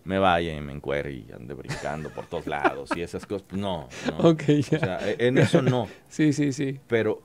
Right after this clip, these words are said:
Speaker 2: Tiene
Speaker 1: pero
Speaker 2: otro nombre, eso no es ser
Speaker 1: sí,
Speaker 2: monero.
Speaker 1: sí,
Speaker 2: Así es,
Speaker 1: sí,
Speaker 2: es
Speaker 1: o sea, ya, ya es diferente.
Speaker 2: <laughs> Sí, sí. Pe-, pe-, pero entonces en, en este, en este activismo lo haces de una forma, eh, mira, el otro día estaba leyendo en Facebook y, y creo que esto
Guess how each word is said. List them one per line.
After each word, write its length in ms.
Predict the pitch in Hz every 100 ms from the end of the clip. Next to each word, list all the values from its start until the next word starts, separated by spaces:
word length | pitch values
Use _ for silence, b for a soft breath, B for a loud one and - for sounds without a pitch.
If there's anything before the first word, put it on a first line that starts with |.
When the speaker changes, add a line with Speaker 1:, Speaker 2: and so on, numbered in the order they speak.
| _
Speaker 2:
Tiene 220 | 185 185
Speaker 1:
pero 100 | 196
Speaker 2:
otro 120 | 196
nombre, 260 | 180 165 156
eso 140 | -
no 80 | 151
es 60 | 147
ser 100 | 156
Speaker 1:
sí, 60 |
Speaker 2:
monero. 380 | 156 147 147 127
Speaker 1:
sí, 60 | 127 135
Speaker 2:
Así 140 | 135
es, 60 | 131
Speaker 1:
sí, 60 | 131
Speaker 2:
es 160 | 143
Speaker 1:
o 40 | 131
sea, 180 | 117 113 139 110
ya, 240 | 110 104
ya 120 | 104
es 100 | 101
diferente. 440 | 104 151 90 - -
Speaker 2:
<laughs> 60 | -
Sí, 280 | - 143 147
sí. 160 | 143 B B B -
Pe-, 160 | 208
pe-, 220 | 156 214 160
pero 180 | 190 190
entonces 340 | 240 262 285
en, 140 | 233 -
en 160 | 170
este, 500 | 202 - - 233 220 b b b b -
en 160 | 160 180
este 280 | 190 247
activismo 960 | 233 - - 170 208 208 170 156 156 160 -
lo 240 | 156 156
haces 280 | 160 165 170
de 40 | 175
una 160 | 180
forma, 680 | 175 156 160 170 175 175 -
eh, 220 | - 135 135
mira, 300 | 147 131 127
el 160 | 151 156
otro 220 | 156 160
día 180 | 160 156
estaba 400 | - 151 139 147
leyendo 460 | 135 131 127 131
en 180 | 135 135
Facebook 420 | 131 131 123 143 -
y, 580 | 147 131 131 127 123 120
y 40 |
creo 220 | 110 135
que 80 | 131
esto 440 | 131 - 127 113